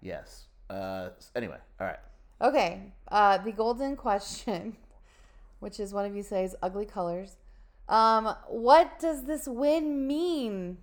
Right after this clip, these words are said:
Speaker 2: to the Arizona program?
Speaker 1: Uh, look, man,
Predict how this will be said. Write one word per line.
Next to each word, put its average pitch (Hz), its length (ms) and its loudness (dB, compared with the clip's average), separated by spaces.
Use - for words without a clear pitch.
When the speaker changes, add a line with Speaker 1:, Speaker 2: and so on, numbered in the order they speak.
Speaker 2:
to 202 80 -10
the 185 240 -6
Arizona 208 400 -2
program? 160 600 -8
Speaker 1:
Uh, 135 280 2
look, 135 300 -2
man, 117 360 -6